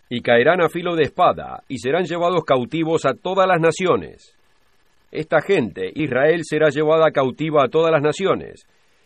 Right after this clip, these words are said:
Y si usted entiende realmente quién es Israel en su total, seremos muchos de nosotros. "Y serán llevados cautivos a todas las naciones", y dice,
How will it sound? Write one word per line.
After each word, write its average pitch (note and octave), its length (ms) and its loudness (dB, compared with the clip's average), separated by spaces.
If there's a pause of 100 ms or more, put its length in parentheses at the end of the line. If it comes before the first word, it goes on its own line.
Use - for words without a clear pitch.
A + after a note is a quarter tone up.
(100)
Y - 80 -20
si A#2+ 140 -8
usted F#3+ 240 -2
entiende F3 400 -2
realmente D#3+ 520 2
quién D#3+ 220 -4
es D#3+ 140 -2
Israel D3+ 400 2
en D3 80 0
su C#3 180 -8
total, C3+ 640 -2
seremos C3 380 0
muchos F3 360 -2
de E3+ 80 0
nosotros. - 720 -4 (500)
"Y B2 80 -12
serán C#3 240 0
llevados E3 360 0
cautivos D#3+ 560 -2
a C3+ 80 0
todas F#3+ 340 0
las F3+ 120 2
naciones", D3 800 -4 (320)
y B2 80 -6
dice, C#3+ 500 -2